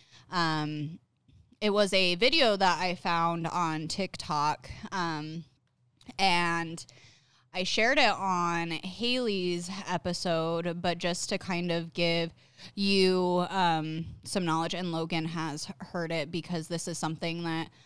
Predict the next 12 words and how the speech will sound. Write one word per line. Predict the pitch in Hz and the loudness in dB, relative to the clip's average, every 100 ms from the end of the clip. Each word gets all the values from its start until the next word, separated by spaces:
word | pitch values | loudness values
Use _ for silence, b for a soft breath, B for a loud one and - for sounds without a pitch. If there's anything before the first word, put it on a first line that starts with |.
| b b b b - | b b b b 0
I | 202 190 | 2 2
found, | - 165 165 180 254 302 320 - - | 2 0 4 4 4 2 0 -2 -2
and | 196 180 175 175 175 175 - _ _ _ - | 0 2 2 0 -2 -4 -6 _ _ _ 0
I | 185 175 | 2 2
thought | 185 165 165 | 2 2 2
it | 175 170 - _ 190 | -2 -4 -6 _ -2
applied | 196 - 156 160 170 170 170 - | -2 -2 0 0 0 0 -2 -6
to | - 170 165 | -4 -4 -4
so | - 254 | 4 6
many | 311 302 | 8 6
relationships, | 247 208 175 180 180 - 170 - | 4 4 2 -2 -6 -4 -4 -4
including | 190 170 180 175 180 175 | -6 -4 -2 0 0 0